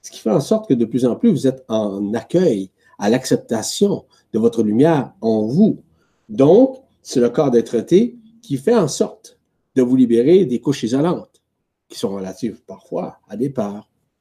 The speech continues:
à de l'isolation, ou encore à de vieilles mémoires existentielles, expérientielles, vis-à-vis des événements ou des circonstances qui se sont passées dans votre vie. Or,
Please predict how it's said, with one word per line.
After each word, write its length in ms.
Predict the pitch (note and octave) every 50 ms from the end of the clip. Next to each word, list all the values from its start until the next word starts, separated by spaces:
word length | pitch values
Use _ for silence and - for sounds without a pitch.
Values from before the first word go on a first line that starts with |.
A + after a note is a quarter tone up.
| _ _ _ _ _ -
à 140 | G#2+ G#2
de 160 | F#2 G2+ G2+ F#2+
l'isolation, 960 | F#2 F#2 A2 A#2+ A#2 B2+ B2 A2 A#2+ C3 C#3 - - C#3 A#2 G2+ G2+ G2+ - - - - - - _ _ _ -
ou 180 | - A#2 B2 A#2
encore 500 | G2+ F#2 - C#3+ D3 E3+ F#3+ F3 - - - - _ _
à 100 | - G#2+
de 120 | G#2+ A2
vieilles 220 | G2+ G#2 A2 A2 G#2+
mémoires 560 | A2 A#2+ C3+ D#3 D#3+ D#3+ C3+ A#2 G#2+ F#2+ G2
existentielles, 680 | G#2 G2 - - - B2+ C#3+ C#3 - A#2+ A2 G#2 G2 F#2
expérientielles, 880 | - - - - G#2 F#2 G2+ A2 B2+ D3 C#3+ - A#2 A#2 A#2 A2+ A2 _ _ _ _ _ _ _ _ _ _ _ _ _ _ _ _ _ -
vis-à-vis 300 | - G#2+ A#2 A2+ G#2 A2
des 220 | A2+ A#2 G#2+ A2 C3
événements 320 | C#3+ E3+ F3+ F3+ E3+ D3+
ou 120 | A#2+ G2
des 100 | G2 G2
circonstances 640 | F#2+ - - G2 - B2+ A#2+ A#2+ - A#2+ C#3+ - -
qui 60 | -
se 80 | A#2+ G#2+
sont 160 | - A2 G#2+
passées 320 | G#2 A2 G2+ G2 - A2
dans 120 | G2 F#2+ F2+
votre 220 | F2+ F2+ - G2
vie. 280 | G#2+ A2+ - - - _ _ _ _ _ _ _ _ _ _ _ _ _ _ -
Or, 360 | E3+ F#3 E3 - - -